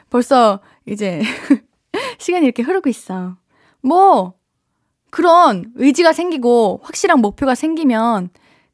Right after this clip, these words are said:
그때 하면 되지 뭐. 일단 한국말부터 잘해볼게요. <laughs> 가끔 버벅거리는 것 같은데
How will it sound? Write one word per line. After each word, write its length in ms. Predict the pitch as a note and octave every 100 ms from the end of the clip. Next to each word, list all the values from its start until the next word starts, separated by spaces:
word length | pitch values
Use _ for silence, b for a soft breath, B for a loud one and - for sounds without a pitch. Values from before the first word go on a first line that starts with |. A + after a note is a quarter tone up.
| _
그때 600 | - _ G#3 G#3 G3 E3+ _ _ _ _ _ _ _ _ _
하면 220 | F4 E4+
되지 240 | G#3 G3
뭐. 200 | F3 E3+ _ _ _ _ _ _ _ _ _ _ _
일단 280 | - B3+ D#4
한국말부터 800 | D#4 G4 G#4+ A4+ G4+ D4 C4 A3
잘해볼게요. 640 | G3+ - A3+ A#3+ A3 D3+ A#2
<laughs> 840 | - - _ _ _ - - _
가끔 260 | - - B3+
버벅거리는 580 | - G3+ - C4 B3
것 60 | G#3
같은데 560 | F#3 - G3 C#4+ A3+